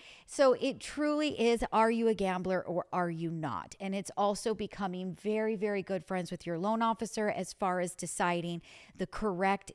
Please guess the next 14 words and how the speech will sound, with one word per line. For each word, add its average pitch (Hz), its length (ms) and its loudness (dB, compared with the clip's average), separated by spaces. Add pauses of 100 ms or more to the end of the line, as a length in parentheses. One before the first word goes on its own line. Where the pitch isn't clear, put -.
timing, 180 500 -2
the 160 60 -4
correct 185 500 0
day 175 380 0 (280)
to 226 120 -2
get 180 300 0
that 175 160 2
interest 165 400 -4
rate 170 180 0
locked 160 300 -2
in. 170 240 -2
And 170 180 -6
again, 175 500 0
nobody, 180 760 0